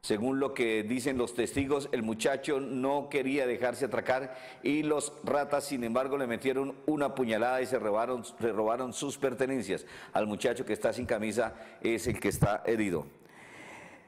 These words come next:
Subió a ciento cuatro, perdón, subió ciento cuatro pesos más el precio de la gasolina en Bucaramanga, de la gasolina corriente.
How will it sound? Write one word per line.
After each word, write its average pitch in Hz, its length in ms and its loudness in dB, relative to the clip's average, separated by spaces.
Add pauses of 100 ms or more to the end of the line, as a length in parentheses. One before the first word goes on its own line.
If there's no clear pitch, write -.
(140)
Subió 160 680 2 (540)
a 127 120 2
ciento 185 680 0
cuatro, 175 420 2 (180)
perdón, 135 300 2
subió 131 300 2
ciento 190 340 0
cuatro 175 260 2
pesos 165 240 0
más 156 280 0
el 113 100 2
precio 147 640 0
de 123 180 0
la 117 300 2
gasolina 127 720 0
en 123 180 0
Bucaramanga, 120 560 0
de 110 60 2
la 107 100 0
gasolina 110 540 -2
corriente. 120 880 -2